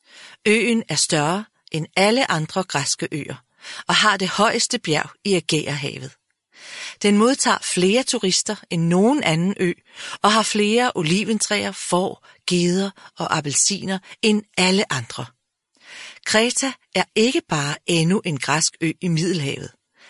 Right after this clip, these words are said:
Kreta er et helt univers. Familien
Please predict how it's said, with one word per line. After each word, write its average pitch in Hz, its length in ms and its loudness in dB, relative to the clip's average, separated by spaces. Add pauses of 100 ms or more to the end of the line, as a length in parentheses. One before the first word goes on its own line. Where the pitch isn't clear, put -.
(120)
Kreta 202 560 2
er 131 280 -2 (420)
et 175 180 2
helt - 520 -4 (120)
univers. 151 840 0 (1000)
Familien 294 680 2